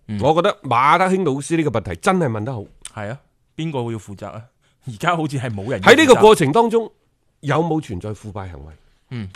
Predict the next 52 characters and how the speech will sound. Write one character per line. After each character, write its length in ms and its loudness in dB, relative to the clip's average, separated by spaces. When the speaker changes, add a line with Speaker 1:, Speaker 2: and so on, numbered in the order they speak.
Speaker 2:
啊， 140 -2
琴 180 -2
日 100 4
央 220 6
視 160 -6
啱 140 4
啱 160 0
大 100 2
家 100 2
睇 160 2
一 60 2
套 180 2
啊， 220 2
開 200 2
始 140 -6
先 220 -8
有 80 0
一 40 -4
個 100 -2
專 180 -8
題 140 -6
片。 200 -14
Speaker 1:
嗯。 260 -8
Speaker 2:
啊， 260 -10
Speaker 1:
嗯。 220 -8
Speaker 2:
講 140 -4
監 180 -2
察 180 -8
嘅。 140 -16
Speaker 1:
係 160 -8
啊。 180 -12
Speaker 2:
啊， 220 0
我， 360 0
我 280 2
覺 100 2
得 100 2
幾 200 2
時， 280 -8
Speaker 1:
<laughs> 520 -14
Speaker 2:
即 60 -
係 40 0
有 160 6
關 160 6
部 120 2
門 180 2
再 140 -2
監 240 -4
察 180 -6
下 220 -10
呢 80 -4
一 60 -6
個 220 -8